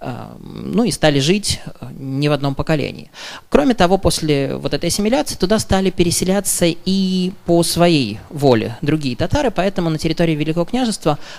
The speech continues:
были, э, группы татарского населения,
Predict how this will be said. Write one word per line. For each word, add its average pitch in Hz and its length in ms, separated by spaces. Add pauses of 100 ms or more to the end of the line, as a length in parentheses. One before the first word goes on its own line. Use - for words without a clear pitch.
были, 170 420 (300)
э, 135 440 (320)
группы 156 560
татарского 143 480
населения, 208 500